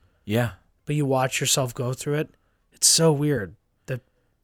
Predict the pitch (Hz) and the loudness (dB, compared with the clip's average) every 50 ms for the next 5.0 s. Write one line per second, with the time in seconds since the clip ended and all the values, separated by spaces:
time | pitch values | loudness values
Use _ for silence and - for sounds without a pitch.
0 | _ _ _ _ _ _ _ - 170 170 160 143 156 151 143 127 - - 127 127 | _ _ _ _ _ _ _ -8 -6 -6 -4 -4 -4 -4 -4 -6 -10 -8 -8 -6
1 | 123 107 - 73 78 - 139 139 139 139 139 139 135 - - 98 123 127 - - | -6 -6 -8 -8 -8 -6 -2 2 4 6 6 4 4 0 -2 -2 -2 -2 0 -2
2 | 131 123 135 135 143 156 165 165 156 143 139 139 131 120 107 - 104 101 104 95 | 0 0 2 4 4 4 4 4 4 4 4 4 4 2 2 2 2 2 0 0
3 | 95 92 82 76 69 62 - _ _ _ _ _ _ _ _ _ _ - 135 - | -2 -6 -6 -8 -8 -12 -16 _ _ _ _ _ _ _ _ _ _ -2 0 2
4 | 139 131 123 117 131 143 131 120 117 139 143 147 143 135 123 113 101 98 98 92 | 2 2 2 2 2 2 2 2 2 4 6 6 6 4 4 2 0 -2 -4 -6